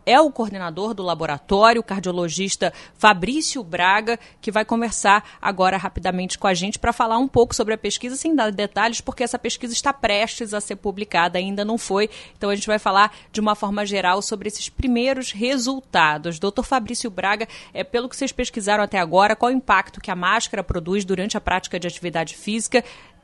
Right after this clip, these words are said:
Tem essas restrições, impõem algum prejuízo pra saúde? Porque a gente sabe que tem restrições, né? Quem já começou a fazer exercício depois da flexibilização sentiu uma certa dificuldade usando a máscara. Essa dificuldade, ela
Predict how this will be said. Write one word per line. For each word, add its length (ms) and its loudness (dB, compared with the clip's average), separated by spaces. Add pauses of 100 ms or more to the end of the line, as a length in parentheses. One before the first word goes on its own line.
(160)
Tem 340 2
essas 240 -4
restrições, 680 -2
impõem 360 -4
algum 340 -4
prejuízo 800 0
pra 160 -4
saúde? 480 -2
Porque 200 -6
a 40 -4
gente 180 -4
sabe 160 -2
que 60 -20
tem 160 -2
restrições, 600 -4
né? 120 0
Quem 180 0
já 140 4
começou 420 2
a 40 4
fazer 260 2
exercício 680 -2 (300)
depois 380 -2
da 100 -2
flexibilização 840 -2
sentiu 320 -2
uma 120 2
certa 280 -2
dificuldade 600 4
usando 260 -2
a 40 2
máscara. 560 0 (220)
Essa 280 2
dificuldade, 1000 2 (260)
ela 520 8